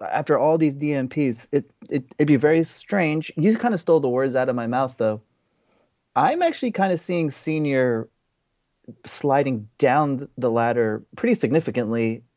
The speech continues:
um, especially th-, they're talking, I think they're bracing us for some D N Ps for him, quite honestly. So I think he could actually be one of those guys that's cut out of the rotation. Uh, we're not, we're not even,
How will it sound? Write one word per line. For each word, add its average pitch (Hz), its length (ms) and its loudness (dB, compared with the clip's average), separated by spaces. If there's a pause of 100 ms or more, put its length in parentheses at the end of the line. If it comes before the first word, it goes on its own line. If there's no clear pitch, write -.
um, 117 220 -2
especially 135 420 0
th-, 120 140 0
they're 135 100 -2
talking, 147 480 -2
I 135 80 -4
think 220 140 0
they're 123 100 2
bracing 117 540 -2
us 107 360 -10
for 127 200 -2
some 120 220 0
D 127 180 2
N 120 100 0
Ps 117 240 -4
for 117 160 -6
him, 110 200 -4
quite 117 260 0
honestly. 110 480 -2 (480)
So - 160 0
I 151 100 4
think 202 240 0
he - 180 -6
could 160 140 -2
actually 127 680 -2 (680)
be 151 140 6
one 131 180 4
of 117 60 0
those 113 180 0
guys 113 220 0
that's 117 160 -2
cut 123 180 -4
out 117 100 2
of 113 60 2
the 117 80 2
rotation. 113 720 0
Uh, 117 220 0
we're 120 100 2
not, 147 240 2
we're 151 100 0
not 180 200 -2
even, 170 200 0